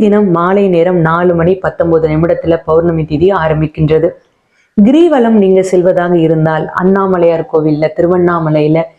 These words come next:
இன்றைக்கு மாலையில தான் நீங்க கிரிவலம் போகணும். ஏன்னா பௌர்ணமி வந்து பாத்தீங்கன்னா இன்னைக்கு நாலு மணி பத்தொன்பது நிமிடம் மாலை நேரத்துல பிறக்குதுன்னு சொன்னேன்.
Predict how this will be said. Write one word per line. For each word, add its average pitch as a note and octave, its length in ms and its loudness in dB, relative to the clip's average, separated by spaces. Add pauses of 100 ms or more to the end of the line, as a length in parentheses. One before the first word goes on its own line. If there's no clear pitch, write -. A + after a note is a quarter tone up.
(300)
இன்றைக்கு B3 600 2 (240)
மாலையில F3 540 0
தான் F#3 160 2
நீங்க E3 140 0 (140)
கிரிவலம் E3 520 0
போகணும். D#3 240 -4 (320)
ஏன்னா G#3 160 2 (540)
பௌர்ணமி C#4 520 2
வந்து F#3+ 200 0
பாத்தீங்கன்னா F3+ 540 0 (140)
இன்னைக்கு F3 360 0 (260)
நாலு G3+ 360 0
மணி G3 180 2 (180)
பத்தொன்பது F3+ 480 -2
நிமிடம் F3+ 400 0
மாலை F3 320 0
நேரத்துல E3 360 0 (440)
பிறக்குதுன்னு F#3 560 0
சொன்னேன். D#3+ 320 -2